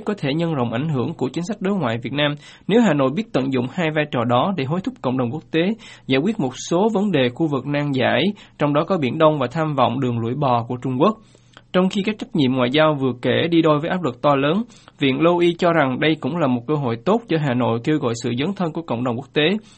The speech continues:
theo hướng có lợi cho các lợi ích an ninh hàng hải của Việt Nam.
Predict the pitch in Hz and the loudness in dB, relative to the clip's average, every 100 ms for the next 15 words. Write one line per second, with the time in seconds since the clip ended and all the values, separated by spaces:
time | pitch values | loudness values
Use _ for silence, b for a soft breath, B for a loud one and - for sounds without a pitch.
0 | B B B 175 160 208 208 208 135 120 | B B B 0 2 2 2 4 4 2
1 | 139 185 160 143 - 156 151 147 139 117 | -2 -6 -4 -4 -4 -4 -2 -2 -4 -4
2 | 113 110 - 131 131 123 139 | -4 -6 -6 -6 -4 0 0